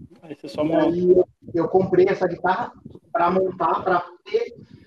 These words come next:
Speaker 2: é, essa familiaridade com, com esse tipo de, de, de serviço.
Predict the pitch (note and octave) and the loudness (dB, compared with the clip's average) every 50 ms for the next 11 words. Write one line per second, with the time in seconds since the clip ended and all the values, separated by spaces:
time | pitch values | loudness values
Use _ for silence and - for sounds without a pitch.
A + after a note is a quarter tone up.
0 | - - - - - _ _ _ - C#3+ C#3+ D3 C#3+ C#3+ C#3 - D#3+ D#3 - - | -20 -20 -20 -20 -20 _ _ _ 0 2 2 4 4 2 0 0 -2 -2 0 2
1 | F3 F#3+ G3+ G3 F#3+ F#3+ F3+ F3+ F3 C#3+ C#3+ D3 E3+ F#3 F3+ F3 - - D#3+ E3 | 2 2 2 2 2 2 4 2 2 4 4 2 2 2 -2 -4 -4 0 2 2
2 | F3 F3+ E3+ D3 - - D#3 D#3+ E3 F3 E3 - E3 - - E3 - E3 D#3 C#3+ | 2 2 0 -2 -2 0 2 2 2 2 0 -2 -6 -2 -2 -2 0 -2 -4 -2
3 | D3 D#3 D3+ C#3+ C#3 C3+ C3 - C#3+ D3 C#3+ C#3 C3 C3 C3+ - D3+ D3 - - | 0 2 4 4 4 2 0 2 2 2 2 2 -2 -6 -4 0 0 0 2 2
4 | C#3+ E4 F#3 - - - - | 2 2 2 0 -2 -12 -14